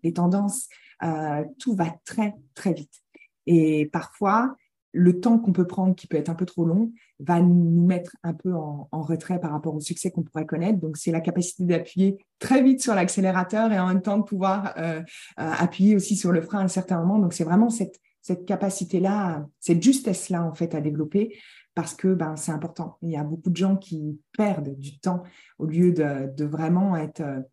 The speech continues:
dans l'espace juste entre vitesse et écoute de soi.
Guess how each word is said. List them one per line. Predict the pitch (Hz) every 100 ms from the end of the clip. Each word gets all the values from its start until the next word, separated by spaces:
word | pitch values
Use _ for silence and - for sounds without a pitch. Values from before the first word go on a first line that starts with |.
| _ _
dans | 147 160
l'espace | 160 175 175 170 165
juste | 151 180 214 -
entre | 151 -
vitesse | 170 156 175 - 175 - - - -
et | 170
écoute | 165 175 151
de |
soi. | 160 - 180